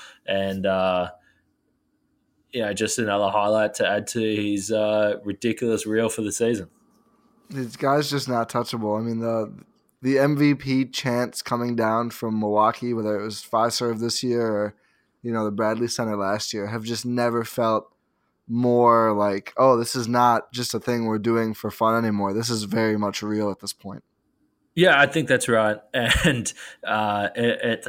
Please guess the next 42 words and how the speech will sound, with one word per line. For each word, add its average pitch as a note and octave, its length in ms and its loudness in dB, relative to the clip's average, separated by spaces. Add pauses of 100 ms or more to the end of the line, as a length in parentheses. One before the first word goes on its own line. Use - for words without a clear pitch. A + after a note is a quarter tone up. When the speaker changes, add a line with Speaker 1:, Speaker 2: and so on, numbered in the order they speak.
(120)
Speaker 1:
I A#2 100 0
mean, A2+ 320 -2 (460)
you A#2+ 160 2
can't C#3 240 0
blame D3+ 260 2
him. F#2 300 -6
I G#2+ 140 0
mean, A2 180 -2
this A#2+ 140 -4
guy C3 280 4
is C3 500 0
the B2 120 0
M B2+ 100 -2
V C#3 140 -2
P, C#3 360 0 (120)
and A#2 160 -4
the A2 40 -6
crowd A#2+ 280 2
knows A2+ 240 0
that. A#2 140 0
The A2+ 60 -4
crowd B2+ 260 2
appreciates G#2+ 600 -2
that. G2 280 0 (420)
And A2+ 140 0
again, A2+ 380 0
a, G#2+ 220 0
a, G#2+ 340 2 (180)
a G#2+ 60 -4
really A2+ 220 2
crazy G#2+ 380 0
atmosphere G#2+ 460 -2
of F#2+ 100 -8
Fiserv G#2+ 500 0
to G2 140 -4
end A#2+ 220 -4
this G#2+ 180 -4
one. G2 320 -6 (400)
Uh, G2 60 -2
yet G#2 240 0
another A2+ 280 0
sellout. G2 600 0